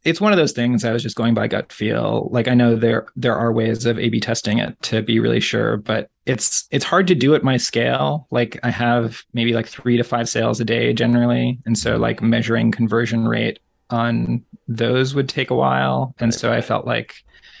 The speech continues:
Speaker 1: I had also had some experience. One of the developers working with me did like working on design. So he had improved the design quite a bit since I, my o-, original first draft. And that did correlate with increases in sales.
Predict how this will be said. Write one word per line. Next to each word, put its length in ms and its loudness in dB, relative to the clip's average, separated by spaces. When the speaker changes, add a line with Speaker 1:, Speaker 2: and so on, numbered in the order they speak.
Speaker 1:
I 100 0
had 140 2
also 260 2
had 240 -2
some 120 -2
experience. 640 0
One 160 2
of 80 0
the 60 2
developers 440 0
working 220 -2
with 160 -2
me 520 0
did 200 0
like 240 0
working 260 0
on 80 2
design. 380 2
So 140 0
he 160 -6
had 440 0
improved 540 2
the 80 2
design 640 2
quite 240 -2
a 20 0
bit 280 0
since 760 -2
I, 220 0
my 260 4
o-, 80 2
original 720 2
first 240 -4
draft. 440 0
And 180 4
that 280 -4
did 280 2
correlate 500 2
with 160 -2
increases 480 -6
in 80 2
sales. 680 0